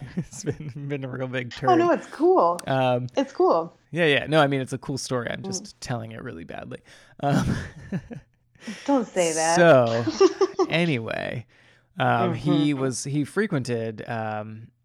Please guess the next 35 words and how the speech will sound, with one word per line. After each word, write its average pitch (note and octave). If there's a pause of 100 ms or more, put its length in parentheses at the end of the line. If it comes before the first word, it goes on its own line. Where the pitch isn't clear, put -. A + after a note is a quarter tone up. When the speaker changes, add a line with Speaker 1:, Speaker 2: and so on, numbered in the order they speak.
(320)
Speaker 1:
Ciro's A2+
back A2+
in A#2+
the C3+
day, A#2+
and C3
it B2+
became D3
a, A#2
something B2+
of A#2
a A2+
base A2+
of G#2+
operations B2+
for A2+
him A2 (500)
during A#2+
this A2
sort A#2+
of G#2+
long A#2
turf -
war A2
between A2
other A2+
warring, A2+
uh, G#2 (160)
gang A#2+
factions A2
and G#2+
stuff. - (500)
Um, A2
Speaker 2:
Mm, E3+
mm-hmm. D#3